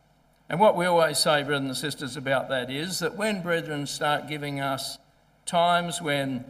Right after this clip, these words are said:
Christ is going to return, that it's a bit foolish because it tells us here that no man knows, only God.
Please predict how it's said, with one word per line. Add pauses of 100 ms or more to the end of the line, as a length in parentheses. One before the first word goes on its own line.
(280)
Christ
is
going
to
return, (260)
that
it's
a
bit
foolish
because (320)
it
tells
us
here
that
no
man
knows,
only
God.